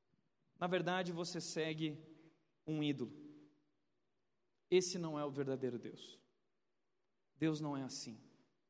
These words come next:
Por isso, nós como seres humanos, nós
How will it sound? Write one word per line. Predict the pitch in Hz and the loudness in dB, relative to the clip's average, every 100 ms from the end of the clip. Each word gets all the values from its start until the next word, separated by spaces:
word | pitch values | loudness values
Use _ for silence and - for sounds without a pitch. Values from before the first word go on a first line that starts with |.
| _ _ _ _ _ _ _ _ _ _ _ _ _ _ _ _ _ _ _ _ | _ _ _ _ _ _ _ _ _ _ _ _ _ _ _ _ _ _ _ _
Por | 202 | 4
isso, | 214 226 220 | 6 6 4
nós | 185 202 214 | 2 2 0
como | 208 180 | -2 -2
seres | - 196 180 151 | 2 4 4 2
humanos, | 160 175 185 147 - - - - - _ _ _ _ _ _ | 2 2 0 -2 -6 -10 -12 -16 -20 _ _ _ _ _ _
nós | - 190 196 - - | 0 4 4 2 -2